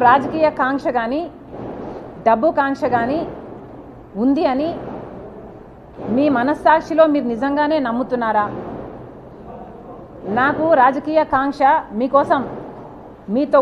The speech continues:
ఉన్నంత కాలం, మీరు ముఖ్యమంత్రి అయినంత వరకు నాకు రాజకీయ కాంక్ష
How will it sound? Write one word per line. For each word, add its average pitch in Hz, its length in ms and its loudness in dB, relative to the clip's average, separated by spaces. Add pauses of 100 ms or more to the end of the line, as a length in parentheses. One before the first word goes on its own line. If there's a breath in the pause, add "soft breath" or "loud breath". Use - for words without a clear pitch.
ఉన్నంత 302 300 0 (100)
కాలం, 262 240 4 (840)
మీరు 277 220 4
ముఖ్యమంత్రి 302 520 0
అయినంత 302 300 0 (100)
వరకు 269 260 0 (1500)
నాకు 262 260 0
రాజకీయ 294 480 4
కాంక్ష 277 240 0